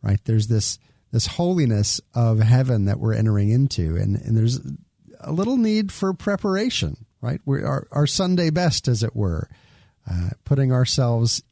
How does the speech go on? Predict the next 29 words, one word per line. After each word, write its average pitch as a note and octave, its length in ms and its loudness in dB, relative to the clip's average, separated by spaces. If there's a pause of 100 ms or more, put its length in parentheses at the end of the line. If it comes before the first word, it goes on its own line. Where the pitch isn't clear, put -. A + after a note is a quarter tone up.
into D#3+ 360 2
a B2+ 60 0
place F#2+ 500 -2 (500)
where A#2+ 240 2
we A#2+ 400 2 (800)
can A#2+ 200 0
really C3 380 2 (460)
gaze B2 580 2
on G2+ 180 0
the F#2 80 0
perfection F2 540 -6
of D#2 120 -6
God. - 280 -8 (1300)
Uh, A#2+ 200 -4
in D#3 200 4
his D#3 240 4
book, F3 300 -2
Eschatology, C3 760 2 (160)
Death B2+ 400 2
and A2+ 100 2
Eternal A2 400 2
Life, F2 420 0
Joseph B2+ 420 0
Ratzinger, G#2+ 500 2
who, A2+ 80 4
of G2 80 0
course, - 260 -2
you A#2 60 2
know, G2 260 4